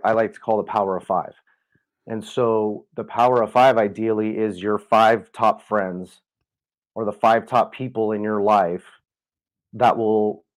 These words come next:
keep you accountable. They'll keep you going in the right path, whatever it might be. And those people are the ones that I will spend ninety-five percent of my time with. And, and unfortunately, it's, it's, you know, I, the, the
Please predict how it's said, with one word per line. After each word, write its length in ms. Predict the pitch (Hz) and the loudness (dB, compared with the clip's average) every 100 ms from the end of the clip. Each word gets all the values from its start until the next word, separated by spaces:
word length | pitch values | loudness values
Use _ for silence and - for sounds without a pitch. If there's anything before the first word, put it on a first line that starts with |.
| _ | _
keep 240 | - 139 117 | -10 -8 -4
you 140 | 107 | -4
accountable. 580 | 95 127 135 135 127 131 | -2 -2 -2 -2 -2 -2
They'll 140 | 107 | -2
keep 260 | 104 110 107 | -6 -14 -10
you 100 | 110 | -8
going 320 | 120 120 120 | -4 -4 -4
in 40 | |
the 60 | 113 | -4
right 260 | 110 110 - | -2 -4 -2
path, 360 | 113 110 107 - - | -2 -2 -4 -8 -10
whatever 340 | 107 110 101 | -6 -4 -6
it 60 | - | -8
might 220 | 80 78 | -10 -12
be. 240 | 69 64 _ _ _ _ _ _ - | -16 -18 _ _ _ _ _ _ -6
And 200 | 120 113 | -4 0
those 260 | 135 160 | 2 2
people 540 | - - 143 156 170 - | -2 -6 -4 2 4 4
are 100 | 127 | 2
the 80 | 120 | 2
ones 300 | 117 117 110 | 0 -2 -2
that 160 | 110 104 | -2 0
I 140 | 95 | 0
will 160 | 110 120 | 2 -2
spend 400 | 117 - 113 107 | -4 -4 -2 -2
ninety-five 560 | 101 104 110 110 110 104 | -4 -6 -6 -2 -2 -2
percent 260 | 95 107 98 | -8 -8 -8
of 40 | |
my 120 | 92 | -8
time 280 | 104 90 87 | -8 -10 -12
with. 120 | 78 - _ _ _ _ _ _ _ _ _ _ _ _ _ - | -14 -20 _ _ _ _ _ _ _ _ _ _ _ _ _ -8
And, 440 | 110 113 107 - - | -2 -2 -2 -8 -10
and 140 | 120 | -6
unfortunately, 720 | 113 110 139 165 - 113 104 107 | -6 -6 -2 -2 -2 -6 -4 -4
it's, 220 | 110 - - | -6 -8 -8
it's, 260 | 110 104 _ _ _ _ _ | -6 -6 _ _ _ _ _
you 120 | 107 | -10
know, 160 | 107 107 | -4 -2
I, 240 | 107 113 - - _ | -2 -4 -10 -16 _
the, 200 | 107 110 | -8 -6
the 80 | - | -6